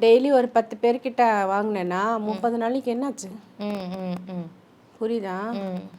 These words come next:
Speaker 1: அப்போ இது ஃபேக்கா கொண்டு போற விஷயம் இல்ல.
Speaker 2: அப்படி.
Speaker 1: மாந்திரீகங்கிறது வந்து ரொம்ப சிரமமான விஷயம்.
Speaker 2: ம்.
Speaker 1: எல்லாராலையும் செய்யவும் முடியாது.
Speaker 2: ம்.
Speaker 1: எல்லாரும் உண்மையா இருக்கிறவன் எப்பவும் காட்டிக்க மாட்டான்.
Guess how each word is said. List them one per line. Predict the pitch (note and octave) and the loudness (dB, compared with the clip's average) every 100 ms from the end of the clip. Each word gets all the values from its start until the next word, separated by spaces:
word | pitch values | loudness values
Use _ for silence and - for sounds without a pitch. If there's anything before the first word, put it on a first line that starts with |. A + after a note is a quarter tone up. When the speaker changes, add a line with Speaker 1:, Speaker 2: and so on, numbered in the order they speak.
| - - _ _ | -20 -20 _ _
Speaker 1:
அப்போ | - G3 - A3 G3 F#3 F3+ | -10 -8 -2 0 2 2 0
இது | F#3 G#3 G#3+ - - | -2 -6 -8 -14 2
ஃபேக்கா | A#3+ C4 C4 - C4+ C4+ C4 G#3 - | 6 6 4 4 6 6 2 -4 -8
கொண்டு | - G3+ G#3 | -2 -2 -2
போற | G#3 G3+ F#3 | -2 -2 -2
விஷயம் | G#3 G#3 - G3 | -2 -4 -6 -4
இல்ல. | E3+ F3+ F3+ - - _ - | -2 0 0 0 -20 _ -6
Speaker 2:
அப்படி. | G3+ G#3+ B3 C4 B3+ | -2 0 0 0 0
Speaker 1:
மாந்திரீகங்கிறது | B3 G#3+ G#3 G3 | 0 -2 -6 -6
வந்து | F#3 F#3+ G#3+ A3 | -8 -4 -2 -2
ரொம்ப | F#3 G3 A3 G3 F3+ | -4 -8 -4 -4 -4
சிரமமான | - F3+ G3 G#3 G3 F#3 E3+ | -4 -4 -4 -4 -2 -4 -6
விஷயம். | D#3 - F3 - - | -10 -14 -18 -18 -16
Speaker 2:
ம். | F#3+ F#3 D#3+ D3+ - F#3 | -10 -10 -10 -14 -10 -4
Speaker 1:
எல்லாராலையும் | G3 G#3 A3+ G#3+ F#3+ F#3 G3+ | 0 6 6 6 2 2 -4
செய்யவும் | A#3 - F#3+ G3 G#3 G#3 | -6 -6 -4 -2 -4 -4
முடியாது. | F3+ E3+ E3+ E3+ E3+ F#3+ G#3+ G#3 - | -4 -4 -4 -4 -2 -2 -4 -8 -12
Speaker 2:
ம். | F3+ F3 | -8 -4
Speaker 1:
எல்லாரும் | F#3+ G3+ G#3 G#3+ D4 F4+ - - - - | -2 0 0 2 -2 -4 -14 -20 -20 -4
உண்மையா | A3 B3 C#4 C#4+ C4 A#3 | 2 4 8 8 8 6
இருக்கிறவன் | A#3+ A#3+ A3+ F#3 | 6 4 4 0
எப்பவும் | F#3 A3+ A#3 | -2 -4 0
காட்டிக்க | A3+ G#3 G3+ E3+ | 6 6 4 -6
மாட்டான். | D#3 E3 | -6 -8